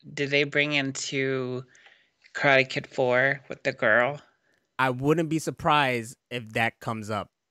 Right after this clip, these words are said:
Speaker 2: S-, they touched everything. They touched upon everything from Karate Kid one through three. There's still stuff they could touch upon in three, I believe. And I wouldn't rule out the next Karate Kid, homegirl showing up somewhere and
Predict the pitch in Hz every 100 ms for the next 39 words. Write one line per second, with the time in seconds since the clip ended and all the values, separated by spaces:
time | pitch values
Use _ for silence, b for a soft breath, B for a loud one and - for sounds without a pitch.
0 | _ - - - 139 147 156 - 156 -
1 | - 127 131 156 160 190 202 226 _ _
2 | - 131 - 156 - 139 110 117 127 123
3 | 117 117 107 104 - _ _ _ - 123
4 | 123 123 117 123 135 156 - 120 120 170
5 | _ _ _ - 117 - 165 196 - 143
6 | 120 104 - _ - 120 131 - 120 -
7 | - 117 110 101 - 120 107 101 101 101
8 | 98 98 _ _ _ _ _ _ _ _
9 | - 110 110 110 107 107 110 - 113 120
10 | 120 117 131 135 123 120 120 117 107 -
11 | _ _ _ _ _ - 117 117 110 -
12 | 117 110 101 - 120 104 95 _ _ -
13 | 123 113 110 - 120 110 107 - 113 104
14 | 101 98 92 - 95 95 95 95 92